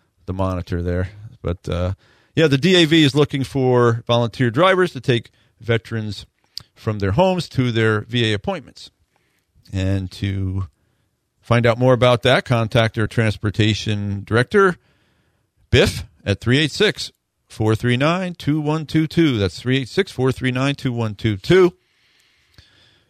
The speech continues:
You, it's not, uh, a forty-hour-a-week thing. You don't need to use your own vehicle. The D A V has Veterans Affairs vehicles that you use. You do have to be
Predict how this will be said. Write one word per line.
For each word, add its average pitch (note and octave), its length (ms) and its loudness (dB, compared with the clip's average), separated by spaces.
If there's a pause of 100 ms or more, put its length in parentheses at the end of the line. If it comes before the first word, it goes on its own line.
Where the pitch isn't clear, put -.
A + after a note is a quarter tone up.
(220)
You, A2+ 460 -2 (500)
it's - 140 -14
not, D#3+ 280 -2
uh, B2 360 4 (160)
a - 40 -18
forty-hour-a-week A2+ 920 0 (340)
thing. G3 300 2
You C#3+ 100 2
don't C3+ 200 0
need B2 260 -2
to - 140 -4
use A2+ 380 0
your A2+ 100 -4
own G#2 140 -6
vehicle. C3+ 580 0
The G#2 280 -6
D G#2+ 280 -2
A - 20 -4
V G#2 240 -2
has F#2+ 320 0 (260)
Veterans G2 400 -6
Affairs C3+ 380 2
vehicles B2 440 -2
that A#2 180 -4
you A#2 120 -10
use. A#2 240 -6
You A2 80 -12
do G#2+ 160 -2
have C3+ 240 -2
to A#2+ 80 -8
be F#2+ 260 -6